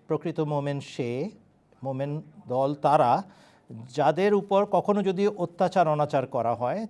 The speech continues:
তারা অবশ্যই প্রতিশোধ গ্রহণ করে। "ওয়া জাযাউ সাইয়্যাতিন সাইয়্যাতুম মিসলুহা", একচল্লিশ নম্বর আয়াতে বলছেন, "আর মনে রাখবে, মন্দের প্রতিদান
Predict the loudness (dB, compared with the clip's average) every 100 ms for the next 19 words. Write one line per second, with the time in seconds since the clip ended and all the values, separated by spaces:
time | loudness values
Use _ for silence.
0 | -2 0 2 2 0 -4 -6 -6 -6 -8
1 | -6 -8 -4 -6 -4 -6 -6 -6 -6 -12
2 | _ _ _ _ _ _ _ _ _ 0
3 | 4 4 6 6 6 4 2 2 2 0
4 | 0 0 0 -4 -2 -2 -2 -6 -6 -4
5 | -4 -6 -6 -2 0 0 -2 -4 -4 -4
6 | -6 0 0 0 -2 -8 -8 -8 -2 -2
7 | -2 -4 -2 -4 -2 -2 -4 -8 -20 -20
8 | -6 -2 2 2 0 -2 -2 2 4 4
9 | 2 -8